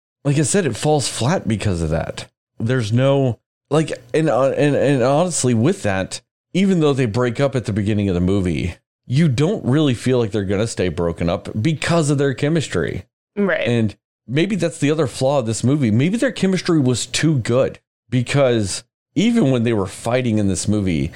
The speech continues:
Speaker 1: it's like they were so electric together. You still felt like there was love. Like, you still felt like they were in a relationship, even when they weren't. And even when they were fighting and talking about the things of, that were problems in their relationships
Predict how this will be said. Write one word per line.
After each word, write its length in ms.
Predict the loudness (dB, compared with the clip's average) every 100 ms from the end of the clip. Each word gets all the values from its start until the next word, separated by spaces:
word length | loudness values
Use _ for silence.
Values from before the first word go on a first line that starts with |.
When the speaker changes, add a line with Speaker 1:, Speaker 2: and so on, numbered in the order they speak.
| -14 _ _ -4
Speaker 1:
it's 200 | -2 0
like 140 | 0
they 120 | 0
were 100 | 0
so 360 | 0 0 2 2
electric 640 | 0 0 -2 -2 -6 -6
together. 540 | -2 0 0 0 -2 -8 _ _ -2
You 140 | 0
still 260 | 0 -2 -4
felt 280 | -2 -2
like 140 | 0 -2
there 120 | -2
was 140 | -2
love. 360 | 0 0 -2 -8 _ _ -6
Like, 100 | 0
you 60 | 2
still 320 | 0 0 -4
felt 380 | -4 0 0 0
like 140 | -2
they 100 | 0
were 140 | 0 0
in 80 | 0
a 40 |
relationship, 680 | 0 0 -2 -2 -2 -4 -4 _ _ _
even 260 | -2 0 2
when 100 | 2
they 100 | 0
weren't. 440 | 0 -2 -4 -14 _ _ _
And 120 | -2 0
even 180 | 2 2
when 80 | 2
they 80 |
were 160 | 2 0
fighting 420 | -2 -4 -2 -2
and 120 | -4
talking 380 | -2 -2 -2 -2
about 200 | -2 -2
the 80 | -4
things 480 | -4 -4 -4 -6 -8 -16 _ _ -4
of, 500 | 0 2 0 -2 -8 _ _ -16
that 200 | -4 -2
were 140 | -2 -2
problems 540 | 0 0 0 -2 0
in 60 | 0
their 100 | 0
relationships 800 | 0 0 0 -2 -2 -4 -6